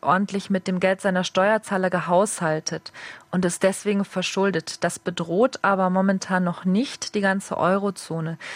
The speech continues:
Das bedroht Griechenland, das auch diese Nacht nicht gerettet wurde. Es wurde höchstens Griechenland ein bisschen Zeit verschafft,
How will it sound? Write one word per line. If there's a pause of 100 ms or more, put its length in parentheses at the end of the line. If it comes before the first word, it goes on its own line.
(180)
Das
bedroht (160)
Griechenland, (280)
das
auch
diese
Nacht
nicht
gerettet
wurde. (460)
Es
wurde
höchstens
Griechenland
ein
bisschen
Zeit
verschafft,